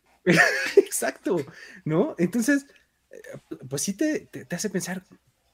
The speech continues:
¿por qué tendrá este lazo, ¿no? Con, con, con, con los Bills. Y pues, tal cual,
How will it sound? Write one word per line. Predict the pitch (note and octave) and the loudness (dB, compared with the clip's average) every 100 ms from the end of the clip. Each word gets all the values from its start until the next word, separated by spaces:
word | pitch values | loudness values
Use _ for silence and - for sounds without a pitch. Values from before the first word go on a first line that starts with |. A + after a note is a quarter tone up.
| _ - | _ -16
¿por | C3 - | -14 -6
qué | F#3+ | -4
tendrá | A3+ A3 G3+ B3 C4 | 0 2 0 -2 -4
este | B3 - C4+ B3+ G#3 | -2 0 0 2 2
lazo, | C#3+ G3+ - F#3+ | 2 -2 2 2
¿no? | D#3 G#3 F4 | 4 2 0
Con, | G#3+ C3+ | 0 0
con, | C3+ A#2+ G2 | -2 -4 -2
con, | A#2+ A2+ G#2+ | -4 -4 -2
con | B2 | -4
los | A#2+ B2 | -2 0
Bills. | D#3 G#3 - - - - - | 0 -2 -8 -20 -20 -12 -6
Y | G3 | -4
pues, | - - D3+ D#3 C#3+ C3+ _ - _ _ - | -4 -6 -12 -10 -10 -12 _ -20 _ _ -4
tal | C#3 C#3 | -2 2
cual, | F#3 G#3+ C4 | 4 4 2